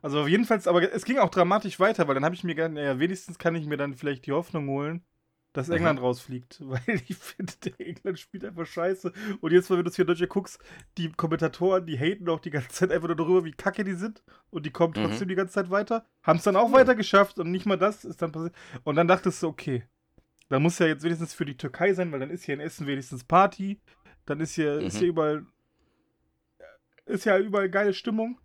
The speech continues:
Speaker 1: Fliegen die auch
Speaker 2: War
Speaker 1: raus.
Speaker 2: aber nicht. Ja. Ich war für Holland, muss ich sagen.
Speaker 1: Obwohl die Rudi
Speaker 2: Äh,
Speaker 1: Völler in die Haare gespuckt haben.
Speaker 2: Obwohl, <laughs> obwohl sie einst Rudi Völler in die Haare gespuckt haben.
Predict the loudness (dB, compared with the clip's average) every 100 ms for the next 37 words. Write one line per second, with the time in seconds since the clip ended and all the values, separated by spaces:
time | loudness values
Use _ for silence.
0 | _ -6 -4 0 0 4 2 2 -4 -10
1 | -20 _ _ _ -14 -14 -14 _ _ _
2 | _ -2 6 8 8 4 0 0 -2 -8
3 | -12 -10 -4 -4 -4 -8 -16 _ _ _
4 | _ _ _ _ -6 2 6 6 4 2
5 | 2 2 2 4 4 4 2 -2 -8 -12
6 | -2 0 0 -2 -10 _ _ _ _ -20
7 | -4 -2 -2 6 8 8 8 6 6 10
8 | 8 8 4 4 2 0 -4 -2 -2 0
9 | 0 0 0 2 2 0 -8 -10 -4 -4